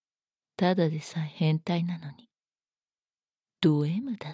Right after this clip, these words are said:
たとは。では、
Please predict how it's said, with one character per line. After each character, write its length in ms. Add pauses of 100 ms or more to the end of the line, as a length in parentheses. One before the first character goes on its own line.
(140)
た 200
と 100
は。 60 (2250)
で 300
は、 260